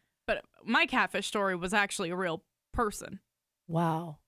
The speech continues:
Speaker 1: Yeah, y-, I mean, my, that's a-, another story, but
Speaker 2: Care to share in a
Speaker 1: Yeah, sure, we could share.
Speaker 2: Uh,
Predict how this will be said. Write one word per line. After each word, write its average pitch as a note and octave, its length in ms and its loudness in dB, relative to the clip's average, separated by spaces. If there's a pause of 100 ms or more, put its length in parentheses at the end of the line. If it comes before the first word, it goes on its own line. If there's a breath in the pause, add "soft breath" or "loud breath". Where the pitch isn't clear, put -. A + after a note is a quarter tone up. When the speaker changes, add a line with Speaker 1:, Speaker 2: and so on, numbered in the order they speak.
(120)
Speaker 1:
Yeah, A3 260 2
y-, D4 140 -2
I D#4 80 0
mean, A3 240 0
my, G3+ 280 0
that's A3 340 2
a-, F3+ 140 -4 (160)
another G3+ 280 2
story, - 520 -4
but C2 340 -4 (600)
Speaker 2:
Care G#3 180 4
to F#3+ 140 0
share D#3+ 400 2
in D#3 100 -4
a D3+ 360 -4
Speaker 1:
Yeah, G4+ 340 4
sure, A4+ 260 4
we F#4+ 80 4
could - 160 -2
share. F3+ 420 2 (320 soft breath)
Speaker 2:
Uh, E3 140 -2